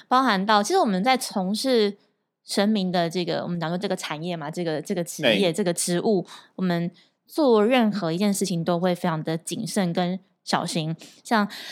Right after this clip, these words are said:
Speaker 1: 昨天讲到说，像，呃，济公师父神明降驾在办事问事的过程啊，不管是前中后也好，我们都会去看每个人的状态是不是 OK，然后以及神明，我们在接待的过程当中是不是有完整的传达到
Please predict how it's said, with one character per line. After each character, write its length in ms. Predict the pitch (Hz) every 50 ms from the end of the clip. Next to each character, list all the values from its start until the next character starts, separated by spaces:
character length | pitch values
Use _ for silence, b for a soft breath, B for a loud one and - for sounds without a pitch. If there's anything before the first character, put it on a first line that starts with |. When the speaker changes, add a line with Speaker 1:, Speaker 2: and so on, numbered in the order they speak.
| B -
Speaker 1:
昨 100 | 214 214
天 100 | 226 240
讲 160 | 240 202 170 175
到 80 | 202
说， 160 | 202 208 190
像， 240 | 190 202 196 196 190 -
呃， 160 | 180 170 165
济 140 | 208 - 226
公 140 | 202 190 202
师 180 | 202 - 196
父 140 | 185 208 202
神 160 | 190 - 180
明 120 | 180 185 190
降 240 | 220 214 196 190 180
驾 200 | - 190 180 170
在 160 | - 185 175
办 240 | - 202 196 180 180
事 280 | - - 202 180 170
问 200 | 170 180 202 190
事 120 | 185 - 208
的 120 | 180 180
过 180 | - 320 285 240
程 300 | 226 - - 156 156 160
啊， 240 | 160 160 156 160
不 80 | 165 165
管 200 | 202 185 175 175
是 140 | 175 208 196
前 320 | 196 - - 160 156 165
中 240 | 165 190 185 180 185
后 240 | - 240 196 170 160
也 160 | 170 170 170
好， 160 | 185 196 175
我 60 | 160
们 240 | 156 160 165 170 180
都 180 | 185 202 196 196
会 220 | 214 208 185 180 B B B B B -
去 300 | - - 233 208 196 196 B B B _ _ _ _
看 280 | - 262 240 214 190 180
每 100 | - 185
个 80 | 165 180
人 120 | 170 170
的 80 | 175 190
状 180 | 202 233 208 196
态 160 | 202 190 180
是 160 | 175 202 190
不 80 | 170 180
是 140 | 180 185
OK， 640 | 175 - 160 160 160 - - 165 151 147 147 151 160 -
然 120 | - 156
后 160 | 165 196 202 190
以 100 | 170 156
及 240 | - - 160 160
神 160 | 156 - 175 170
明， 260 | 170 165 165 165 160 -
我 80 | -
们 200 | 175 170 175 175
在 160 | 180 208 196
接 80 | 185 185
待 140 | 175 185 175
的 60 | 160
过 120 | 156 185
程 120 | 175 - 160
当 120 | 160 165
中 100 | 165 170
是 100 | 165 -
不 100 | 185 180
是 140 | 170 - 196
有 100 | 180 165
完 180 | 151 165 165 165
整 140 | 165 160
的 80 | 151 151
传 240 | 151 - - 165 165
达 140 | 165 156 165
到 200 | 190 190 175